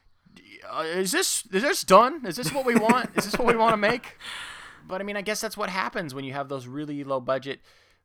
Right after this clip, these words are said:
Speaker 1: uh, movies, but are by, you know, somewhat significant studios that just, you know, "We gotta get it out. We don't really care what it is. It just has to get made."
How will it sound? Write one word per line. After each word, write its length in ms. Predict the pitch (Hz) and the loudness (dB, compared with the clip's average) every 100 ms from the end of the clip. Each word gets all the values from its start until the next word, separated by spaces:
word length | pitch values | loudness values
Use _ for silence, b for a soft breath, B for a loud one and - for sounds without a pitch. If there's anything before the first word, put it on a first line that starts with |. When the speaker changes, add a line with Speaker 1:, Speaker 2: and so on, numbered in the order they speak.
| _ - | _ -4
Speaker 1:
uh, 180 | 131 | -4
movies, 380 | 131 143 139 127 | -2 -4 -6 -4
but 240 | - - - | -2 -2 0
are 120 | 139 | 0
by, 360 | 139 143 147 147 | 4 2 2 -2
you 360 | 156 135 120 123 | -6 -8 -8 -8
know, 280 | 110 107 - - | -6 -8 -14 -14
somewhat 440 | - 170 151 139 | -4 -4 -2 -6
significant 420 | 147 147 139 131 | -6 -8 -8 -8
studios 440 | - 165 185 139 123 | -8 -6 0 0 -2
that 60 | |
just, 200 | 120 127 | -8 -10
you 60 | 131 | -8
know, 80 | 120 | -6
"We 100 | 120 | -4
gotta 320 | 120 117 123 | 2 2 2
get 140 | 131 | 0
it 80 | 127 | 2
out. 200 | 143 113 | 2 0
We 80 | 110 | -2
don't 140 | 127 131 | -4 -4
really 200 | 127 120 | -8 -8
care 340 | - 131 123 | -2 0 0
what 160 | 117 113 | -2 -2
it 80 | |
is. 300 | 110 135 101 | -2 -4 -4
It 60 | 98 | -8
just 140 | 123 | -6
has 200 | 113 110 | -4 -6
to 80 | - | -4
get 160 | 113 117 | -4 0
made." 380 | 123 117 95 | 0 -2 -4